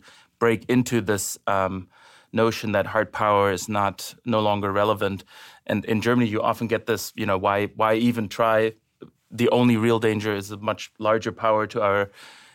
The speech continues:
east, if ever, and we're not gonna be able to,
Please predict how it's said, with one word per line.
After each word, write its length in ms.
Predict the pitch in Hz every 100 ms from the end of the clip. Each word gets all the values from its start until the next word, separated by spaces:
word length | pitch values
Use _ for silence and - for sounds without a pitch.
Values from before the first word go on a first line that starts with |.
| _
east, 300 | 131 117 -
if 120 | 113 110
ever, 240 | 113 113
and 220 | - 107
we're 120 | 104
not 240 | 113 117 117
gonna 200 | 113 101
be 120 | 104
able 180 | 104 101
to, 340 | - 104 98